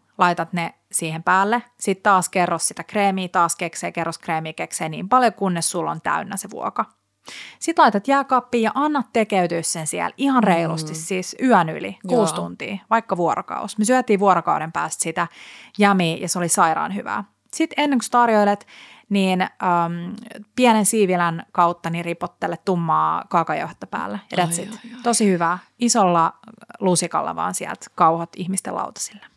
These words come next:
Speaker 2: Ja mu-, siis
Speaker 1: Mm.
Speaker 2: niin hyvää. Ja mun mielestä tää kuuluu taas siihen, ö, joukkoon, että se, se kuulostaa vaikeammalta kuin mitä se on.
Speaker 1: Joo.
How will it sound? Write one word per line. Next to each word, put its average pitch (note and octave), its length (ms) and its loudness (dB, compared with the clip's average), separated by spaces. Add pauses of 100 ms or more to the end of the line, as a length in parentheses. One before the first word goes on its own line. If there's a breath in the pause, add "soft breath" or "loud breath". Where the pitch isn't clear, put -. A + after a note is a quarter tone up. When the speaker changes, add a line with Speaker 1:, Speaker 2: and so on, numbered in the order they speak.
(140)
Speaker 2:
Ja G3+ 120 -6
mu-, G3+ 200 -4
siis F3+ 320 -2
Speaker 1:
Mm. F3+ 140 0
Speaker 2:
niin G3+ 260 2
hyvää. D#3 340 2
Ja D#3 60 -4
mun F3+ 120 -6
mielestä F#3+ 220 -2
tää E3 60 -4
kuuluu E3 400 0
taas D#3 320 0
siihen, D3 600 -6 (200)
ö, - 40 -12 (380)
joukkoon, D#3+ 500 -2
että D3 140 -6
se, D#3+ 100 -10 (300)
se E3+ 100 -6 (100)
kuulostaa G3 540 2
vaikeammalta - 580 -8
kuin C#3+ 100 -12
mitä - 160 -10
se - 140 -8
on. C#3+ 180 -6 (120)
Speaker 1:
Joo. F3+ 320 2